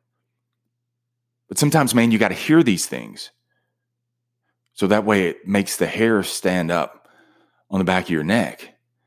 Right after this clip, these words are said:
It can't stand up on the back of my head, <laughs> on, on my head. It's gotta stand up on the back of my neck. I ain't got no hair. But that's what a Rowan is. So,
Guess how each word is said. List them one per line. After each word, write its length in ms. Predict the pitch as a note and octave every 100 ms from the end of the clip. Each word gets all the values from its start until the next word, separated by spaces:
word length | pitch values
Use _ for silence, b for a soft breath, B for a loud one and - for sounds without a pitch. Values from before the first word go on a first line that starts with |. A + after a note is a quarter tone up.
| _ _ _ _
It 60 | -
can't 200 | G#2 G2+
stand 280 | - G#2+ G#2
up 100 | F#2+
on 80 | G2
the 60 |
back 240 | F2+ G#2 G2
of 60 |
my 120 | G#2
head, 400 | A2+ A#2 G#2 G2
<laughs> 0 |
on, 220 | - - -
on 280 | A#2 B2+
my 200 | A2+ G#2
head. 320 | A2 D#3 A#2 B2
It's 160 | A#2+
gotta 160 | A#2+ G#2+
stand 280 | - A2 A2
up 120 | A2
on 40 |
the 60 | G#2+
back 240 | G2+ A2
of 80 | G2+
my 80 | F#2
neck. 500 | A#2 D#3+ B2 - B B B B B C#2+
I 60 |
ain't 140 | A2 C#3
got 160 | D#3+
no 160 | D3+ B2
hair. 320 | F#2+ C2+ - b b b b b b _ _ _ _
But 180 | F#2 F#2+ _ -
that's 240 | - -
what 80 | G#2+
a 40 |
Rowan 340 | F#2+ A#2 A2 D2+
is. 320 | - - - _ _ _ _ _ _ _ _ _ _ _
So, 480 | - C#3 C3 - -